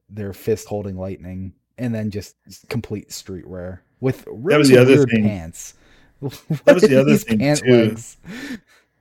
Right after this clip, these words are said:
Speaker 2: Yeah, I don't know what's go-, they're like
Speaker 1: They have
Speaker 2: zipper
Speaker 1: a,
Speaker 2: leg
Speaker 1: they have a
Speaker 2: pants. <laughs>
Speaker 1: knee
Speaker 2: It's
Speaker 1: pad
Speaker 2: like
Speaker 1: on
Speaker 2: the ones
Speaker 1: their
Speaker 2: you can make
Speaker 1: shin.
Speaker 2: into shorts. <laughs> Um, the, the, back to the, the Titan, her,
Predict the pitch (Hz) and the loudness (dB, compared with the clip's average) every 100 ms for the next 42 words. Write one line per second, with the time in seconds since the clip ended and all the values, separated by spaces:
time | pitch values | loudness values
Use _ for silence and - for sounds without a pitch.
0 | - 208 156 156 165 170 139 131 117 143 | 2 4 4 4 4 4 4 4 4 2
1 | - 123 - - 165 180 160 165 160 143 | 0 -4 -4 4 6 8 8 6 6 6
2 | 104 98 98 _ - 113 110 147 139 120 | 4 2 0 _ -6 0 0 0 0 0
3 | 120 120 117 190 180 151 143 139 139 127 | 0 0 2 4 4 4 2 2 2 2
4 | 127 131 120 101 - 107 104 101 - - | 2 2 0 -2 -2 -2 -2 -4 -14 -20
5 | _ _ - - - - _ _ _ _ | _ _ -8 -6 -18 -20 _ _ _ _
6 | _ _ _ _ _ _ _ _ _ - | _ _ _ _ _ _ _ _ _ 2
7 | 127 120 120 - - 139 131 123 113 - | 4 4 -2 -16 -2 4 6 6 4 -2
8 | - 127 117 107 - - 135 135 - 127 | 0 4 4 2 -4 -2 0 2 2 0
9 | 113 104 - _ _ _ _ 117 107 104 | 4 2 0 _ _ _ _ -6 -4 -4
10 | - 135 120 110 110 - 131 117 107 104 | -2 -2 0 -2 -4 -4 0 2 0 -2